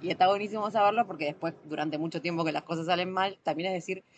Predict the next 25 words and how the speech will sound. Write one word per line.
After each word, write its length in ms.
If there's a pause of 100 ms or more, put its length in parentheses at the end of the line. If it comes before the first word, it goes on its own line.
(140)
"Loco, 280
estoy 200
en 100
una 140
mala 280
racha, 420
ya 240
en 80
cualquier 260
momento 260
esto 120
se 120
va 80
a 20
acabar 340
y 20
va 60
a 20
empezar 320
la 100
racha 260
buena", 300
y 120
es 140
así, 220